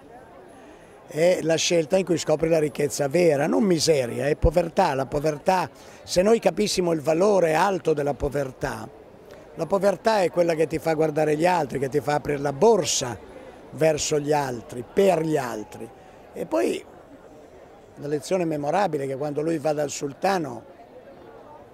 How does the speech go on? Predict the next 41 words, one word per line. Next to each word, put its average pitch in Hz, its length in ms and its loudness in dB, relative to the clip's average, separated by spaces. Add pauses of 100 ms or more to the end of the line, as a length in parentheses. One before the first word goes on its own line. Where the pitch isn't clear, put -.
(600)
va 165 200 -2
con 151 160 -2
un 147 100 -6
messaggio 147 800 -4
che 131 140 -6
è 123 40 -10
quello 123 240 -8
poi 117 360 -10
radicale, 139 560 -2
originario 143 640 0
del 139 120 -4
Vangelo, 151 800 0 (460)
per 165 160 0
cui 247 180 2
viene 147 220 0
ricevuto 143 480 -2
come 147 160 -4
un 147 80 -4
fratello 165 580 0
e 214 60 2
gli 185 80 0
viene 135 200 -4
detto: 131 320 -2
"Torna 143 280 -2
quando 135 280 -4
vuoi 147 180 2
a 170 60 2
casa 123 280 -8
tua". 139 400 -2 (300)
Allora 254 240 4
non 156 140 -4
c'è 220 200 2
la 240 120 4
guerra 185 260 4
di 160 120 -2
civilizzazioni, 147 800 -2
dipende 139 360 -4
da 139 80 2
come 151 220 -6
ti 151 120 -8
poni. 160 580 2